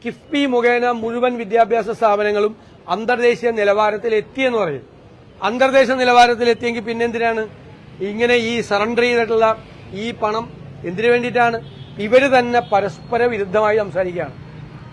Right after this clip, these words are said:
മുഖ്യമന്ത്രിയും വിദ്യാഭ്യാസ മന്ത്രിയും ഘടകകക്ഷി നേതാക്കന്മാരും മന്ത്രിമാരും എല്ലാം പരസ്പര വിരുദ്ധമായി സംസാരിക്കുകയാണ്. ഇവര് തമ്മിലുള്ള കമ്മ്യൂണിക്കേഷൻ പോലും നടക്കുന്നില്ല, ആശയവിനിമയം പോലും നടക്കുന്നില്ല.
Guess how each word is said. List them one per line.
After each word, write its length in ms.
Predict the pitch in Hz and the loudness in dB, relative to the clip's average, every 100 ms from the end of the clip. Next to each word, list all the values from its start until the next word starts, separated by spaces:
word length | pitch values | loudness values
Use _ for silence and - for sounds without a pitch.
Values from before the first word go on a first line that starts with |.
| - | -10
മുഖ്യമന്ത്രിയും 600 | 160 214 233 220 240 220 | 0 2 2 2 0 -2
വിദ്യാഭ്യാസ 540 | 190 202 214 226 226 | 2 6 6 6 4
മന്ത്രിയും 520 | 226 226 220 226 170 - - - - 165 | 0 -2 -2 -2 -6 -10 -20 -20 -12 -2
ഘടകകക്ഷി 420 | 180 214 233 233 | 2 4 2 0
നേതാക്കന്മാരും 840 | 233 220 220 220 220 220 220 202 | 0 2 2 0 -2 0 0 0
മന്ത്രിമാരും 800 | 180 190 233 233 226 196 156 - - - - 170 | -2 -2 0 2 2 2 -4 -12 -20 -20 -8 -4
എല്ലാം 360 | 214 240 247 214 | 4 6 6 2
പരസ്പര 640 | 208 202 - 254 254 247 - 190 | 0 -4 -2 2 6 6 4 -6
വിരുദ്ധമായി 500 | 196 202 220 214 214 | -6 -4 -2 0 -2
സംസാരിക്കുകയാണ്. 720 | 202 185 190 190 185 156 117 - - - - | -4 -6 -6 -4 -4 -6 -10 -18 -20 -20 -12
ഇവര് 200 | 180 240 | -4 0
തമ്മിലുള്ള 420 | 233 220 247 247 240 | 0 2 0 0 -2
കമ്മ്യൂണിക്കേഷൻ 760 | 214 214 247 262 247 226 254 | -4 -6 -4 -2 0 0 2
പോലും 200 | 240 240 | 0 2
നടക്കുന്നില്ല, 560 | 226 208 208 202 156 - - - - - - | 0 0 -2 -4 -4 -8 -16 -20 -20 -20 -12
ആശയവിനിമയം 840 | 165 185 233 233 269 262 254 254 254 | -2 2 2 2 0 0 0 0 2
പോലും 240 | 247 240 | 2 2
നടക്കുന്നില്ല. 580 | 233 220 214 214 185 139 | 0 -2 -2 -4 -4 -6